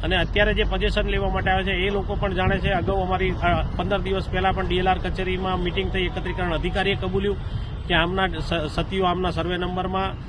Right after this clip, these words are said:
એકત્રીકરણ અને પ્રમોલગેશનમાં જણાઈ આવે છે, જે સેટલમેન્ટ કમિશનમાં મોકલી અને આ ભૂલો સુધારવી પડે.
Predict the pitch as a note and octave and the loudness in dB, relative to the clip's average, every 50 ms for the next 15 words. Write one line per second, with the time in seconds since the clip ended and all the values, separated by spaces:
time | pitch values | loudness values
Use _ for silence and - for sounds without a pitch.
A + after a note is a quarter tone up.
0 | - - - E3+ E3+ - F3+ - G3 G3 - G3 F#3+ G3 F#3+ F3+ F3+ F#3 F3 F3 | -10 -6 -6 -4 -4 -4 -2 -2 -2 -2 0 0 0 0 0 0 -2 -2 -2 -2
1 | F3+ F3 F#3+ F#3+ F3 F#3 F3 - F#3 F#3 G3 G3 D#3+ F3+ G#3 G#3+ G#3+ G3 F3+ E3 | -2 -2 -2 0 0 -2 -2 -2 -2 0 0 0 2 2 4 4 6 6 4 4
2 | E3 D3+ D#3 C#3+ B2+ E3+ E3+ C3+ D#3+ E3 F#3 F#3 F#3+ F#3+ F3+ F3+ F#3 F#3 F#3+ E3+ | 4 2 0 0 0 -2 0 0 -2 -2 -2 -2 -2 -2 -2 -2 -2 -2 -2 -2
3 | - F#3 F#3 F#3+ F#3 F3+ F3+ F3 - G3+ G#3 G3 F3+ F3+ F3 - C#3+ D3+ E3 G3 | -2 -4 -2 -2 0 0 -2 -2 -2 -2 -2 0 0 0 0 0 0 0 0 0
4 | F3+ - F3+ F3 G3+ G3+ G3+ F3+ E3 D#3 B2+ A#2+ | 0 0 2 4 4 4 4 2 2 0 -2 -2